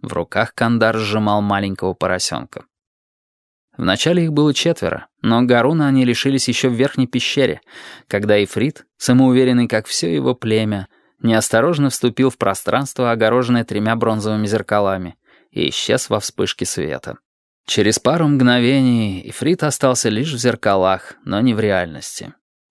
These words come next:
Он широко раскрыл огненные глаза и рот, словно предостерегал от новых опасностей,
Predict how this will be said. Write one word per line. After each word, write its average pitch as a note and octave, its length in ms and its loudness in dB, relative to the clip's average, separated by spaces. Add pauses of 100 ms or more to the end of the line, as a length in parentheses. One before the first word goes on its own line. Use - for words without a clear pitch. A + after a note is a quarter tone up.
Он A2+ 120 0
широко A#2+ 380 2
раскрыл B2 420 2
огненные A2+ 400 0
глаза A2+ 440 2
и G#2+ 40 2
рот, B2+ 260 -2 (340)
словно C#3 400 2
предостерегал B2 680 2
от A#2+ 140 -2
новых A#2+ 280 -2
опасностей, G2 840 -4